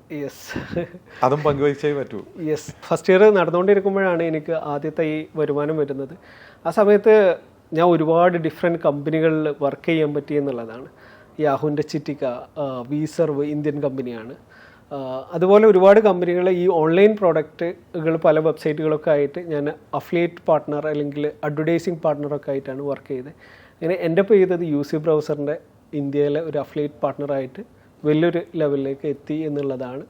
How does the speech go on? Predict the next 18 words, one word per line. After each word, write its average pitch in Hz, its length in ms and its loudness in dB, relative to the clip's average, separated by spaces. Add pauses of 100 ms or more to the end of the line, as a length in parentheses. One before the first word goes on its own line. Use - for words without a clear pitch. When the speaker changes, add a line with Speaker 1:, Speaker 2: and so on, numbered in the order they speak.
(100)
Speaker 1:
അവിടുത്തെ 143 240 -4
വലിയ 131 100 4
Speaker 2:
പഠിച്ചുകൊണ്ടിരിക്കുമ്പോൾ? 127 800 -6 (260)
Speaker 1:
യാ, 127 120 -4 (100)
തേർഡ് 151 180 6
ഇയറിലായിരുന്നു 131 520 0
ആ 117 40 -10
സമയത്ത്. 117 600 -16
യെസ്. - 480 -20
Speaker 2:
അപ്പോൾ 113 160 -4
അതിന് 107 240 -6 (160)
വരുമാനമൊക്കെ? 110 640 -8 (180)
Speaker 1:
അത്യാവശ്യം 160 520 2
വലിയൊരു 170 280 6
എമൗണ്ട് 160 380 6
ആണ്. 143 240 0 (420)
<laughs> - 480 -8
അത് 151 400 -2